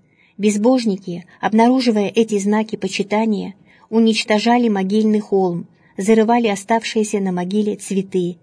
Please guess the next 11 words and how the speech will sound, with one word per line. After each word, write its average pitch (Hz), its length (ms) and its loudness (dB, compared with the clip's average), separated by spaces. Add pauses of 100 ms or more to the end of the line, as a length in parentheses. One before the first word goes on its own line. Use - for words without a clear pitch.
(200)
иконы 208 680 -2
и 220 80 -2
свечи. 196 600 -4 (500)
И 220 120 -2
со 220 160 2
временем 226 520 2
место 220 320 0
захоронения 214 760 -2 (180)
потерялось. 185 800 -4 (840)
Но 226 140 4
память 226 480 -2